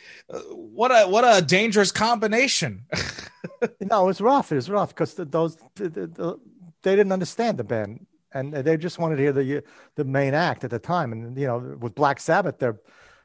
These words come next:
Speaker 2: their audience was pretty ho-, you know, they were throwing s-,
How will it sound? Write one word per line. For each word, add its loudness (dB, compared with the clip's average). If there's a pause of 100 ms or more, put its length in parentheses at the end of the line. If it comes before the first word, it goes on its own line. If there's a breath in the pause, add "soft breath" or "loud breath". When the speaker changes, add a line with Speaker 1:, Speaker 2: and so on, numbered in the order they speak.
Speaker 2:
their 0
audience 2
was -6
pretty -4 (560)
ho-, -10
you -6
know, -4
they -2
were 0
throwing 2
s-, -14